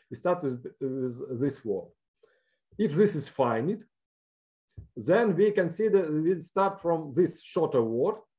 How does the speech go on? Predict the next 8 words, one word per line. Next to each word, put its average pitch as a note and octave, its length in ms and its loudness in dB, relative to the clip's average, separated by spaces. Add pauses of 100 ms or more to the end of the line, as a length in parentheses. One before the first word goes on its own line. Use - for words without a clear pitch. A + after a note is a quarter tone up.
(500)
and D3+ 240 -4
say G#3+ 200 8
that E3 260 0
we, F3+ 300 4
uh, D3+ 440 -2
want D#3+ 440 -4 (140)
to D3+ 460 2
search, A#3+ 540 4